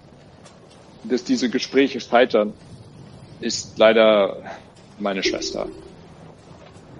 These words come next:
Und ich, die, die Spatzen pfeifen es ja von den Dächern, dass sie Mitglied in so einem Kult ist.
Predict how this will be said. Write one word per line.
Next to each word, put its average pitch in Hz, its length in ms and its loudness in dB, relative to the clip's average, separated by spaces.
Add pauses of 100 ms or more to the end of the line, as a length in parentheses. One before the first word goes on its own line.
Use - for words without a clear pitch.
(300)
Und - 300 -6 (1700)
ich, - 460 2 (1600)
die, 139 120 4
die 156 160 2
Spatzen 127 420 4
pfeifen 98 360 2
es - 160 -6
ja 95 80 0
von 101 220 -2
den 107 120 -8
Dächern, 95 380 -6
dass - 220 -8
sie - 140 -6 (1600)
Mitglied 123 600 2
in 101 140 -2
so 95 160 0
einem 90 240 0
Kult - 340 -8
ist. - 360 -6